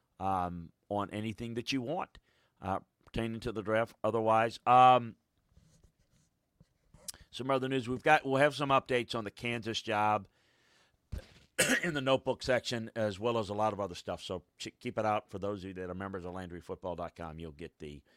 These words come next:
um, the, the latest information there. So, uh, yeah, no, there, people are talking about it. Yeah,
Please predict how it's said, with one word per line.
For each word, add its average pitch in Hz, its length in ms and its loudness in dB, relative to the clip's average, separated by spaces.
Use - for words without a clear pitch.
um, 78 480 -10
the, 87 220 -10
the 85 140 -12
latest 82 340 -10
information 76 600 -14
there. 62 220 -18
So, 87 340 -6
uh, 87 160 -10
yeah, 117 260 -2
no, 127 200 0
there, 123 160 2
people 127 360 -6
are 113 60 -4
talking 117 280 0
about 101 160 -4
it. 107 40 -8
Yeah, 104 100 -4